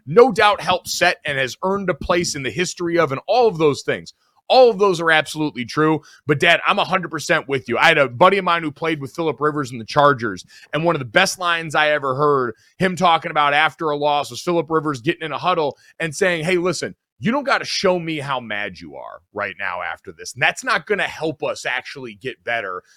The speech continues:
That's not gonna make a difference in our bottom line as a team, you huffing and puffing or being quiet and acting mad about what's going on in the circumstances here. What's gonna change that is the way we work when we get back to training, the way we work when we get back to practice,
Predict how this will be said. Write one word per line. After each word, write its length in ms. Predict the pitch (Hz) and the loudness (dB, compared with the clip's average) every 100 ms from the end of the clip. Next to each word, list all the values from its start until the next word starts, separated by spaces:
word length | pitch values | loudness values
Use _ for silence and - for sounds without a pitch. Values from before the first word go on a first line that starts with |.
| _ | _
That's 260 | 156 185 226 | -2 0 0
not 180 | 208 | -2
gonna 140 | 202 180 | 0 -2
make 220 | 170 147 | -2 -4
a 40 | |
difference 520 | 117 135 156 151 123 135 | -4 0 0 0 -2 0
in 60 | |
our 120 | 135 | 2
bottom 380 | 117 139 135 131 | 4 2 2 0
line 260 | 131 135 127 | 0 0 -2
as 100 | 104 | -8
a 60 | |
team, 420 | 95 - 262 175 139 - - | -12 -8 -4 -4 -4 -12 -12
you 180 | 135 185 | -6 -4
huffing 380 | 156 156 170 | 0 0 0
and 140 | 160 143 | -4 -4
puffing 520 | 156 151 - 156 143 _ - | 0 0 0 -4 -4 _ -8
or 140 | 117 | -6
being 320 | 110 165 165 | -2 -2 -2
quiet 560 | 131 151 151 151 151 147 | -4 2 4 4 2 -2
and 100 | 127 | -4
acting 360 | 156 147 147 147 | -4 -4 -6 -4
mad 220 | 147 147 | 0 0
about 260 | 147 143 139 | 2 0 0
what's 180 | 143 - | -4 -4
going 240 | 151 147 | -4 -2
on 160 | 147 131 | -2 -2
in 60 | |
the 60 | 120 | -4
circumstances 760 | 254 349 165 131 143 127 113 | -2 -2 -4 -6 -4 -4 -6
here. 240 | 127 127 - _ _ | -6 -4 -6 _ _
What's 240 | 135 214 - | 2 2 2
gonna 180 | 247 | -4
change 380 | 147 240 381 247 | -2 -4 -2 -2
that 180 | 143 123 | 0 0
is 160 | 135 - _ _ 104 | -4 -6 _ _ -4
the 100 | 156 | 0
way 180 | 160 | 0
we 180 | 165 175 | 0 0
work 260 | 165 175 170 | 2 0 0
when 100 | 170 | -4
we 60 | |
get 180 | 160 185 | 0 0
back 240 | 170 175 - | 0 -2 -2
to 60 | |
training, 400 | 143 214 240 123 | -2 -2 -2 -6
the 80 | 98 | -8
way 180 | 123 147 | -4 -4
we 140 | 165 | -2
work 240 | 165 170 170 | -2 -2 -4
when 100 | 170 | -6
we 80 | |
get 180 | 156 170 | -4 -4
back 220 | 165 160 - | -2 -4 -4
to 60 | |
practice, 500 | - 165 196 - 139 | -2 0 0 -2 -10